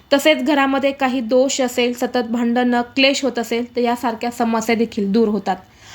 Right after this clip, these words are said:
हा कर्पूर होम करण्यासाठी तुम्हाला एक नारळ घ्यायचा आहे.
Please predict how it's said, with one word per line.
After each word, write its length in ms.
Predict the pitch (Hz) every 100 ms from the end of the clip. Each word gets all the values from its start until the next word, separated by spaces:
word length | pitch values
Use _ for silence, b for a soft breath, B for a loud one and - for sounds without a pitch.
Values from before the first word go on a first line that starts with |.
| B -
हा 120 | 262
कर्पूर 480 | 277 294 285 294 311
होम 340 | 302 294 277
करण्यासाठी 540 | 269 262 247 254 254 254
तुम्हाला 340 | 240 233 233
एक 160 | 233 233
नारळ 360 | 220 226 254
घ्यायचा 380 | 277 285 254 254
आहे. 220 | 240 240